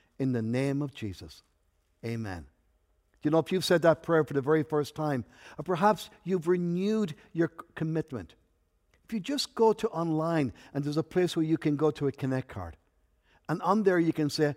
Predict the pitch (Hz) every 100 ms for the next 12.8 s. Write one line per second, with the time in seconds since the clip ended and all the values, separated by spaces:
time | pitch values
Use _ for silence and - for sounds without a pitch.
0 | - 117 113 117 123 143 156 156 160 -
1 | 147 151 156 175 165 - _ - - 127
2 | 117 101 117 180 - 165 170 - 147 147
3 | 143 131 143 139 147 143 - _ _ _
4 | 185 196 202 175 175 180 139 - - 220
5 | - 170 - 120 101 - _ _ 170 -
6 | - - 240 254 - 180 - - 190 190
7 | 185 - - 151 131 _ _ _ _ 127
8 | 123 113 - 95 82 - _ _ _ _
9 | _ _ _ - 175 156 147 160 190 196
10 | 180 151 160 - 131 95 - - _ _
11 | _ _ _ _ _ _ _ _ - 143
12 | - 185 190 180 175 - 107 -